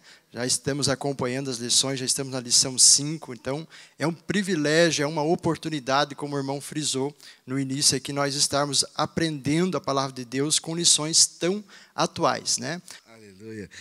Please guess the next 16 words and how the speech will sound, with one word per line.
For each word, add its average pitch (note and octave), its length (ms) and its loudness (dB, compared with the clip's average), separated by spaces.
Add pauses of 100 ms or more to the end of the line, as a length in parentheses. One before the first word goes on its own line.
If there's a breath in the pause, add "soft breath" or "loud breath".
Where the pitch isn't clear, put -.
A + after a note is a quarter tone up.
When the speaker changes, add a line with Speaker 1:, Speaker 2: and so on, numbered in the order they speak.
(240 loud breath)
Speaker 2:
Irmãos, D3+ 320 -4
a C#3 60 -6
sutileza C#3+ 760 -4 (260)
do B2 100 -14
material-, C3 720 -8 (340)
do B2 140 -8
materialismo B2+ 880 -10
e A#2+ 140 -18
do B2 160 -10
ateísmo, A2+ 720 -12 (220)
né? F2 220 -18 (540 loud breath)
Nós C#3+ 280 -6
não, C#3+ 180 -10
não, C3+ 180 -12
nós D3 240 -8
não D#3 240 -10